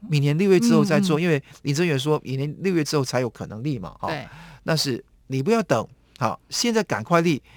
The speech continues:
Speaker 1: 民建联全力配合，就等于说大家来一起越红越，
Speaker 2: 嗯。
Speaker 1: 越唱得越高越好，就唱红成为他们的一个调调。我认为说这个就是香-，香港的悲哀啊，
Speaker 2: 嗯。
Speaker 1: 那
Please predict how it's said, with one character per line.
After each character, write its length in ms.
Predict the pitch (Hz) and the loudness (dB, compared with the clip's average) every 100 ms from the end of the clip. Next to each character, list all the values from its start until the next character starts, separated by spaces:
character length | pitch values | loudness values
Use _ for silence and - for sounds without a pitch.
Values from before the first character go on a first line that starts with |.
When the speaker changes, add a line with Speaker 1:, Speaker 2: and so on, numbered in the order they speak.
| - | -6
Speaker 1:
民 160 | 135 160 | 0 2
建 160 | 190 | 4
联 160 | 165 135 | 2 -2
全 240 | - 131 | -2 0
力 80 | 139 | 0
配 200 | 175 165 | 2 0
合， 180 | 123 113 - - | 0 -4 -10 -8
就 100 | - | -4
等 140 | - 113 | -2 -4
于 80 | 113 | -4
说 280 | 147 156 - | 0 -2 -2
大 120 | - 170 | -6 -6
家 120 | 160 | -4
来 180 | 113 113 | -4 -6
一 120 | - | -4
起 480 | 233 - - 107 110 - | -2 -2 -2 -6 -8 -12
越 280 | - 254 226 | -8 0 2
红 380 | 147 120 95 131 - - | 2 -2 -8 -10 -16 -10
越， 220 | 233 196 | -2 -2
Speaker 2:
嗯。 140 | 165 | -2
Speaker 1:
越 180 | 196 190 | 0 0
唱 300 | 131 - 170 | 0 0 0
得 80 | 123 | 0
越 200 | 139 139 - _ - - - | 0 0 -2 _ -20 -16 2
高 240 | 180 175 | 4 4
越 140 | 165 | 0
好， 240 | 131 104 - _ _ _ _ | -2 -6 -12 _ _ _ _
就 120 | 202 | -2
唱 280 | 190 - 220 | 0 0 0
红 280 | 127 113 127 | 0 -4 -4
成 180 | - 123 | -6 -2
为 100 | 123 | -2
他 160 | 139 | -4
们 140 | 131 95 | -6 -8
的 100 | 92 | -10
一 120 | 98 | -10
个 160 | 98 98 | -10 -6
调 240 | - - | -6 -4
调。 200 | - - _ _ _ _ | -8 -14 _ _ _ _
我 160 | - 131 | 0 2
认 120 | 196 | 4
为 120 | 175 123 | 4 2
说 260 | 143 143 | 4 2
这 160 | 135 165 | 2 0
个 80 | 120 | 0
就 200 | - 127 | -2 -2
是 120 | 123 | -2
香-， 240 | - 135 127 131 | -2 -2 -2 -4
香 160 | 135 | -4
港 120 | 131 117 | -6 -6
的 40 | |
悲 240 | - 110 98 | -6 -6 -6
哀 240 | 90 92 | -8 -8
啊， 140 | 85 - - | -12 -16 -8
Speaker 2:
嗯。 200 | 214 196 | -2 2
Speaker 1:
那 300 | 147 123 | 2 2